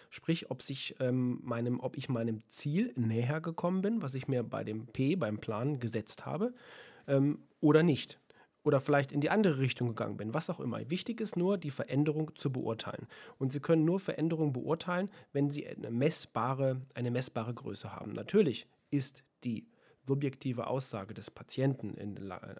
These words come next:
ähm, sagen wir mal, die, nehmen wir mal die, die, die was, also die Visual Analog Scale, die Schmerzskala von null bis gar, äh, eins bis zehn, also null bis zehn, null ist gar kein Schmerz, zehn ist unerträglicher Schmerz.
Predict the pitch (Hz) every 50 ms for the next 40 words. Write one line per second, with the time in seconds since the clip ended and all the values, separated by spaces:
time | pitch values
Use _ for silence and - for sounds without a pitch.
0 | - 104 98 92 98 95 92 95 98 101 - - - - 107 107 98 98 95 95
1 | 95 98 - - 113 113 113 117 113 110 98 95 92 - - - - - - _
2 | - 110 104 - 113 107 107 123 127 - - - - 107 113 110 117 117 117 127
3 | 123 127 120 110 113 101 120 143 143 131 117 113 120 - - - 110 98 98 101
4 | - - 127 123 123 - - - 123 110 107 107 107 - - 143 135 135 - -
5 | - - _ - 131 139 139 143 151 147 131 123 117 - 135 127 123 120 - -
6 | - - 110 127 127 123 - 120 110 - - 143 131 113 113 117 120 139 147 139
7 | 127 117 - - - 143 131 127 135 135 127 123 - 147 143 139 - 131 117 -
8 | - 127 120 113 117 - - - - 135 127 117 113 - - - - 143 131 113
9 | - - 135 127 147 139 135 143 131 - 135 123 120 - -